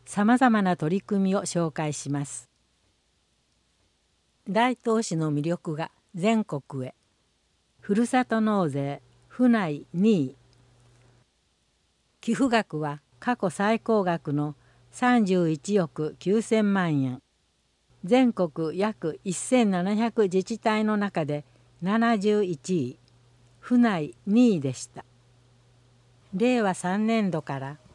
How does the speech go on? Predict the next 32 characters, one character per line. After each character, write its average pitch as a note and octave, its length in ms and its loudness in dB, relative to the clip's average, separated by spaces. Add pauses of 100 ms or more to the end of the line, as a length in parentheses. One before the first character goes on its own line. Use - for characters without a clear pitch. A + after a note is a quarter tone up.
(140)
約 G3 460 -4
一 A#3 140 0
点 F3 300 -2
三 G3 340 0
倍 G3+ 200 2
に F#3+ 160 0
増 D#3 180 -4
え、 C#3 160 -6 (460)
現 A#3 300 4
在 E3+ 260 0
も D3 320 -4
最 A#3 320 -4
高 A#3+ 240 2
額 F3 400 -4
を D#3 160 -6
更 G#3+ 240 0
新 F#3+ 320 -2
し F3 160 -6
続 E3+ 260 -6
け E3 140 -2
て D#3 140 -6
い D3 160 -2
ま C#3 120 -4
す。 - 220 -16 (1500)
寄 G#3 160 2
付 B3 200 2
金 A#3+ 320 4
の A3+ 200 0
活 G#3 340 -4
用 A3 220 4
事 F3 160 0
例。 B2+ 320 -6